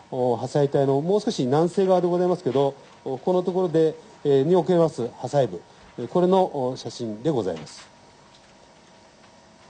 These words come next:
で、これがさらに、えー、南西部分の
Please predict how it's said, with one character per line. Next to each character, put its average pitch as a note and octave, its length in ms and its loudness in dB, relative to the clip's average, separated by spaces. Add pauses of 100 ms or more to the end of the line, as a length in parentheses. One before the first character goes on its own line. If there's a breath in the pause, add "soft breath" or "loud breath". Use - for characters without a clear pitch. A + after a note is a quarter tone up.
(920)
で、 E3+ 120 -2
こ F#3+ 140 -2
れ G3+ 60 2
が G#3 120 4
さ A#3 140 -2
ら A#3+ 120 4
に、 D3 180 -2 (100)
え D3+ 40 -6
ー、 B2+ 340 2
南 C#3 240 0
西 D#3+ 220 2
部 D#3 260 -2
分 B2+ 200 2
の C3+ 240 2